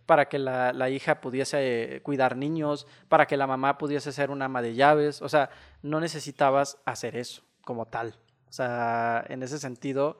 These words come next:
ellos mismos sí se, se lo propusieron para, para tener dinero fácil y rápido. Esa es la, la cosa.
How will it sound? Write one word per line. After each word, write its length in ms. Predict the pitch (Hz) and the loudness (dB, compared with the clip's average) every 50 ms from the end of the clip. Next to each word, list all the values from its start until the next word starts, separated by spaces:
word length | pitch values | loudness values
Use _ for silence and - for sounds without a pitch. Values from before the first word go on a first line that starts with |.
| _ _ _ _ _ _ _ - | _ _ _ _ _ _ _ 0
ellos 240 | 160 160 160 151 | 2 2 2 2
mismos 300 | 170 165 160 175 175 170 - | 0 -2 -2 0 -2 -2 -2
sí 80 | - 135 | -6 -8
se, 160 | - 151 135 | -8 -8 -4
se 120 | 123 156 | -2 -2
lo 100 | 143 135 | -2 0
propusieron 640 | - 147 - - 143 - - 170 175 170 175 214 294 - _ _ _ _ _ _ _ _ _ _ _ _ | -2 -4 -6 -6 -10 -4 0 2 2 2 2 -2 -6 -14 _ _ _ _ _ _ _ _ _ _ _ _
para, 400 | - 147 135 127 120 117 120 - | 2 2 4 4 2 2 0 2
para 400 | - 131 127 120 117 117 117 - | 2 2 2 2 0 -2 -4 -4
tener 260 | - 123 127 135 147 | -6 -4 -4 -4 -2
dinero 300 | 165 185 170 156 143 131 | -2 0 0 2 2 0
fácil 340 | - - 143 143 - - 139 | 2 2 2 2 2 -2 -4
y 60 | 131 | -2
rápido. 420 | 120 123 123 123 - 135 110 98 - _ _ _ _ | 0 0 0 0 -2 -6 -8 -8 -14 _ _ _ _
Esa 200 | - 127 113 139 | -12 -8 -8 -6
es 40 | 135 | -2
la, 280 | 131 120 113 110 110 120 | 0 0 0 0 -2 -4
la 140 | 127 117 110 | -6 -10 -6
cosa. 240 | - 139 131 - | -6 -6 -6 -6